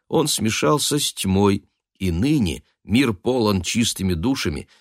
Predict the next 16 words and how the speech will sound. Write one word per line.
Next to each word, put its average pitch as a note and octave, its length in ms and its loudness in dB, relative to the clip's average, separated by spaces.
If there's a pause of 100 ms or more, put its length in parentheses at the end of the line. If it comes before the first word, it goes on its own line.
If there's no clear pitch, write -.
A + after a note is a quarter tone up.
имеющими B2 720 0
в G#2 80 -4
себе A#2 300 0
крупицы A2+ 600 -2
зла, A2 440 -2 (280)
и A2 100 0
душами G#2+ 480 0
нечистыми, F2 840 -2 (340)
захватившими F#2 880 -2
в E2 100 -8
плен A2+ 440 -4
искры G2 500 -4
добра D#2+ 500 -4 (240)
и F#2+ 100 -4
божественного F2 840 -4
света. - 520 -6